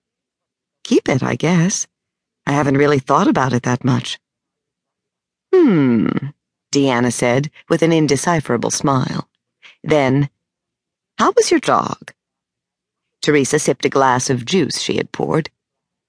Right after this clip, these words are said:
"It was good. The sun was really something when it came up. It looked like the world was glowing." "That's just because you were dizzy from lack of oxygen.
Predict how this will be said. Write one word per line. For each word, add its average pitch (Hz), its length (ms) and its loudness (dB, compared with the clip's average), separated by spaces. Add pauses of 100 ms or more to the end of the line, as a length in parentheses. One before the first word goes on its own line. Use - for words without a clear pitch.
(160)
"It 165 160 -2
was 180 140 -2
good. 202 420 0 (520)
The 147 100 2
sun 180 260 2
was 131 220 2
really 165 420 2
something 135 420 0
when 120 140 2
it 120 200 -6
came 127 140 0
up. 113 240 -2 (460)
It 156 160 0
looked 190 160 -2
like 175 160 0
the 131 220 2
world 151 320 0
was - 260 -4
glowing." 139 540 -2 (1200)
"That's 151 240 0
just 131 240 0
because 127 320 -2
you 123 100 2
were 123 200 0
dizzy 82 300 0
from 123 180 -2
lack 110 220 0
of - 100 -2
oxygen. - 640 -2